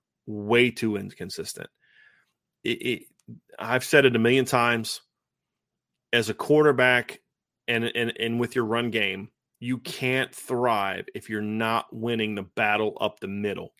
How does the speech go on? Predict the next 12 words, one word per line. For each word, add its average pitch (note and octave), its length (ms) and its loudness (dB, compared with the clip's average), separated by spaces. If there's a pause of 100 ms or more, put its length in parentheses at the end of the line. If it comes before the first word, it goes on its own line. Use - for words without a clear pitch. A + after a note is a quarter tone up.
(140)
Just - 240 -14
can't. A2 400 -4 (840)
Duke C3+ 360 0 (320)
dominated A2 880 0 (460)
Notre A#2+ 340 2
Dame A2 260 0
up G2+ 140 -6
the G#2 80 -6
middle G2 280 -4
last - 320 -10
week. - 300 -16 (760)
Dominated. F#2+ 760 -4